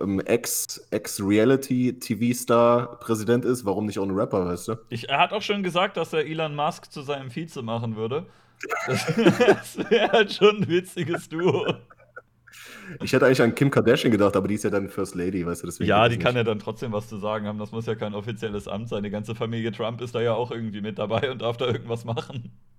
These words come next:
Speaker 1: Richtig, richtig, ja. Ich, wei-, weißt du, was ich mich nur gefragt habe vor vier Jahren, wo halt Hillary Clinton am Start war?
Speaker 2: Mhm.
Speaker 1: Ähm, es gibt ja die First Lady, ne?
Speaker 2: Ja.
Speaker 1: Und würde man, würde man dann auch Bill Clinton als First Lady bezeichnen? Weil, ich sag mal so, Geschlechter sind ja heutzutage jetzt nicht mehr,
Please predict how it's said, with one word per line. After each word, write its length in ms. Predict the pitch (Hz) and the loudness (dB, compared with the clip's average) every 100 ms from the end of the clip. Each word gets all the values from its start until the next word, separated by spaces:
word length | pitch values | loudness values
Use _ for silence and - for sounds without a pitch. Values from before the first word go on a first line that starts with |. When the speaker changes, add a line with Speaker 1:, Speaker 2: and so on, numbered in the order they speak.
| _ _ - - 160 | _ _ -14 -14 -8
Speaker 1:
Richtig, 460 | 90 90 90 82 - - | -8 -6 -8 -8 -12 -12
richtig, 320 | 87 - 82 | -12 -10 -8
ja. 280 | 87 85 85 82 - - - | -6 -4 -6 -10 -20 -20 -6
Ich, 180 | 123 - 113 | -4 -4 0
wei-, 280 | 120 120 | 2 4
weißt 180 | 107 - | 4 4
du, 40 | 123 | 2
was 100 | 120 | 2
ich 140 | - | 2
mich 80 | 175 | 4
nur 100 | 170 | 4
gefragt 340 | 160 160 202 | 4 0 0
habe 220 | 190 180 | 0 0
vor 360 | 151 135 123 117 | 0 4 4 4
vier 220 | - 139 | 2 2
Jahren, 260 | 135 139 117 | 2 2 2
wo 80 | 104 | 2
halt 180 | 107 | 2
Hillary 300 | 120 120 110 | 0 0 0
Clinton 320 | 101 131 185 101 | 0 -4 -2 -4
am 80 | 90 | -4
Start 340 | - 95 - | -4 -4 0
war? 240 | 117 139 104 | -2 -2 -6
Speaker 2:
Mhm. 220 | 104 - - _ | -8 -12 -18 _
Speaker 1:
Ähm, 360 | 101 98 95 - | 0 2 0 -4
es 100 | - | -6
gibt 120 | 151 147 | 0 2
ja 40 | |
die 80 | 123 | 2
First 340 | - 127 127 | 4 4 4
Lady, 540 | 101 107 135 92 80 82 | 2 4 4 2 -2 -6
ne? 240 | 90 104 120 | -4 -2 0
Speaker 2:
Ja. 180 | 101 98 | -2 0
Speaker 1:
Und 420 | 98 95 87 - _ _ _ _ _ _ | 0 0 -4 -14 _ _ _ _ _ _
würde 200 | 95 123 | 2 6
man, 360 | 131 127 127 - 110 | 8 8 6 2 -2
würde 260 | 101 139 | 0 2
man 160 | 127 123 | 4 4
dann 160 | 120 120 | 4 4
auch 440 | 87 117 - 95 | 0 0 -2 -2
Bill 160 | 123 127 | 0 0
Clinton 420 | - 131 - 156 | 2 0 2 0
als 260 | 117 - | 0 -2
First 360 | - 120 117 - | 0 0 0 -4
Lady 360 | 95 107 147 170 | 0 2 2 0
bezeichnen? 600 | 170 147 147 180 160 107 | 0 2 2 0 -2 2
Weil, 320 | 107 110 104 | 4 4 2
ich 120 | 101 | 0
sag 140 | 110 107 | -2 -2
mal 60 | |
so, 240 | 98 113 110 | 2 2 2
Geschlechter 480 | - - 117 - | -4 -2 -2 -2
sind 160 | 110 113 | -4 -2
ja 140 | 110 | -2
heutzutage 440 | 117 123 - 110 110 | -2 -4 -2 0 0
jetzt 200 | 104 107 | -4 -6
nicht 160 | 110 | -6
mehr, 320 | 110 107 104 | -2 -2 -2